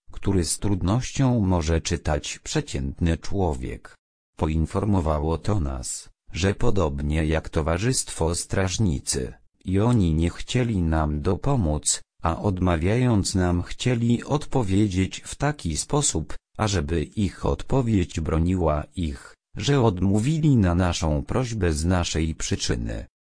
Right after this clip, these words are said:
Chcieliśmy nawet użyć tej nieczytelnej, dla większości ludzi, gazetki, jeżeli byśmy tylko mogli otrzymać broszurki o piekle. A ponieważ one zostały nam odmówione,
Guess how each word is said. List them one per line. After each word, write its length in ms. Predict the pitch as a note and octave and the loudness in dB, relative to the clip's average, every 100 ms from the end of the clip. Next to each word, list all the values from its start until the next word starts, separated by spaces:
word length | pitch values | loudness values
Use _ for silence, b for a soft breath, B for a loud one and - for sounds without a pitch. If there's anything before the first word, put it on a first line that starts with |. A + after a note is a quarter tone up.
| _ - | _ -18
Chcieliśmy 760 | - - D3 D3 C3 C3+ B2 | -8 0 2 2 0 2 4
nawet 520 | F#2 G#2+ A#2+ A2+ - C#3 | 4 2 2 2 2 0
użyć 360 | C#3 A#2+ - | 0 0 -2
tej 320 | - F#2+ F2+ | -2 0 2
nieczytelnej, 960 | F2 F2+ - G2 D2+ C#2 C#2 C#2 C2 B1 - - | 2 2 2 -2 -2 -4 -2 -2 -4 -8 -14 -10
dla 300 | E2+ D#2 C#2 | -4 -2 -2
większości 800 | D2 D#2+ D#2 - B2+ - - A#2 | 0 0 0 0 -2 -4 -2 0
ludzi, 480 | C3 A#2+ E2+ E2 E2 - F#2 | 0 0 -2 -2 -4 -8 -4
gazetki, 840 | F2 F2 F#2+ B2+ - - C#2 B1+ - - | -2 0 0 -2 -6 -8 -6 -6 -10 -2
jeżeli 520 | F#2+ G2+ F#2 C3+ C#3 | 2 2 2 0 2
byśmy 400 | B2+ A#2 A#2+ A#2 | 0 -2 0 0
tylko 460 | - A#2 G2+ F#2+ E2+ | 0 -2 0 0 2
mogli 420 | G2+ B2+ B2+ A2+ | 2 0 0 0
otrzymać 640 | F2 - A2 G2+ F#2 - | 0 0 2 2 2 -2
broszurki 720 | D#2+ E2 F2 - D#3 D3 C#3+ A#2 | -2 0 0 2 2 2 0 -2
o 80 | |
piekle. 640 | - - C2+ A#1+ D2 C2+ C2 - _ _ _ - | -2 -4 -4 -4 -6 -6 -6 -12 _ _ _ -4
A 140 | D2+ | -2
ponieważ 640 | - F2+ F#2 F2+ F2+ - | 2 2 4 2 0 -2
one 320 | - A#2 G#2+ D#2+ | -2 0 2 2
zostały 640 | F#2 G#2 - D3 D3 B2 | 0 0 0 2 2 2
nam 280 | A#2 A2+ G#2 | 2 2 0
odmówione, 920 | G2 F#2 D#2+ E2 D#2+ C2 B1+ B1+ B1+ | -2 -2 0 0 0 -2 -4 -6 -8